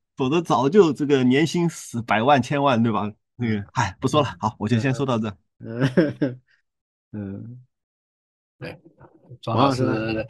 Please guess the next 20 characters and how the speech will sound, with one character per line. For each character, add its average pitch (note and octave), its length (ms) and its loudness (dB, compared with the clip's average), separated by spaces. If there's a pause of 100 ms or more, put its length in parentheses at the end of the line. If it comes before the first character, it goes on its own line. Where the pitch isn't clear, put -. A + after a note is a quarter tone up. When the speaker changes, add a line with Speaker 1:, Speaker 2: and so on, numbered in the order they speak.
(420)
Speaker 3:
在 A#2+ 160 2
说 F3+ 280 4
这 F#3 140 2
一 - 40 4
块 B2+ 180 -6
还 G#2 160 -10
是 G#2+ 600 -12
非 C3 160 0
常 A#2 180 -4
厉 C3+ 160 -2
害 - 200 -10
的。 - 180 -18 (400)
对， C#3+ 180 4
因， E3+ 180 -4
因 G#3 80 -4
为 G3 80 -2
这 E3 140 -4
样 G3 160 2
就 C#3+ 100 -2
是 C3+ 220 -2